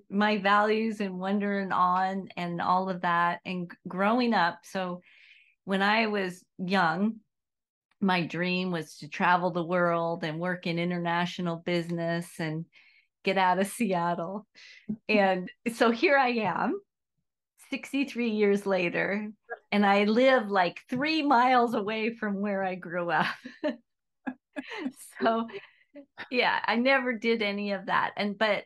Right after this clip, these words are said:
Speaker 1: but, you know, I had three kids and I had a great career and all of these things. But now it's, I think, like, "Oh, now I wanna go get back to that dream, and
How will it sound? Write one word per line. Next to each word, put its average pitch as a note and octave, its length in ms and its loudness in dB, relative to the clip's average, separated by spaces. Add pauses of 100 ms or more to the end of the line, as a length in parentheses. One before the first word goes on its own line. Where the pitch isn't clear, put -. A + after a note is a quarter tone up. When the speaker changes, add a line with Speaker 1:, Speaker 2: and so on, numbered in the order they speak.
Speaker 1:
but, G#3+ 460 -4
you A#3 60 -6
know, G#3 80 -2
I F3+ 80 -4
had F3+ 220 -6
three F3 240 -10
kids A3 480 0
and F3 140 -2
I - 40 -2
had - 120 -6
a - 40 -8
great F3 360 -6
career G#3 640 0
and E3+ 340 -6
all F#3+ 220 2
of F#3 140 0
these F3+ 260 -6
things. G#3 480 -2
But - 220 -6
now G3 640 2
it's, - 580 -10 (220)
I F#3+ 140 -4
think, F#3+ 300 -6
like, F3 340 -4
"Oh, A#3 640 2
now A#3 600 0 (680)
I G#3+ 200 0
wanna A3+ 280 0
go G3+ 240 -4
get G#3 240 -4
back G3+ 360 0
to G3+ 140 -6
that F3 300 -2 (280)
dream, A3 680 -2 (600)
and F3+ 760 -2